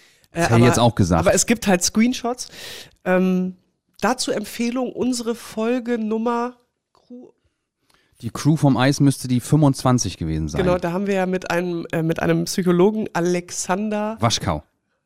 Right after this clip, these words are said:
Speaker 2: Liebe Grüße.
Speaker 1: Danke fürs Vervollständigen, äh, g-, gesprochen. Äh, s-, äh, sehr interessant. Ähm, auf jeden Fall, äh, schrieb, äh, Xavier Naidoo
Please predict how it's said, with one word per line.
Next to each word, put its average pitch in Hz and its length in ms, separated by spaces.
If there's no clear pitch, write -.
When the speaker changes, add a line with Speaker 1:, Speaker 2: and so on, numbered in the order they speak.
Speaker 2:
Liebe 113 200
Grüße. 98 320
Speaker 1:
Danke 202 200
fürs - 200
Vervollständigen, 180 640
äh, 185 160
g-, 175 220
gesprochen. 190 560
Äh, 180 80
s-, 170 420
äh, 156 140
sehr 160 220
interessant. 156 480
Ähm, 185 140
auf 269 140
jeden 370 160
Fall, 285 260
äh, 254 120
schrieb, 277 360
äh, 233 100
Xavier 226 400
Naidoo 190 500